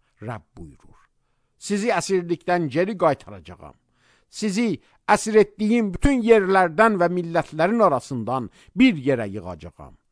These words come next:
Sizi oradan əsir apardıqları yerə qaytaracağam,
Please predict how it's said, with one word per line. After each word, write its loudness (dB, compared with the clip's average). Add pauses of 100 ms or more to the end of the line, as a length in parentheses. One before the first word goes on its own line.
(1120)
Sizi -4 (320)
oradan 4
əsir -8
apardıqları -8
yerə -14 (240)
qaytaracağam, -14